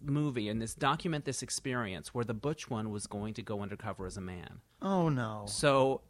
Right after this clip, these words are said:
Speaker 1: it's a, a, an Asian girl who's the w-, the wife,
Speaker 2: Right.
Speaker 1: named Nan, and her partner, who I,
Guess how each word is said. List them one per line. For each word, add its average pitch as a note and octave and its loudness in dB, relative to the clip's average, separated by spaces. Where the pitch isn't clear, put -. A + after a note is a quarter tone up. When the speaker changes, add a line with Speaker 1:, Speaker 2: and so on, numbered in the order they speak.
Speaker 1:
it's - 0
a, C#3 4
a, C3+ 0
an B2+ 0
Asian D#3+ 2
girl D#3 4
who's C#3+ 0
the - -4
w-, B2 -4
the B2+ 0
wife, G#2 0
Speaker 2:
Right. D3+ -2
Speaker 1:
named A#2+ 0
Nan, G#2 -2
and A#2 2
her D3+ 2
partner, B2 6
who B2+ -4
I, B2+ -2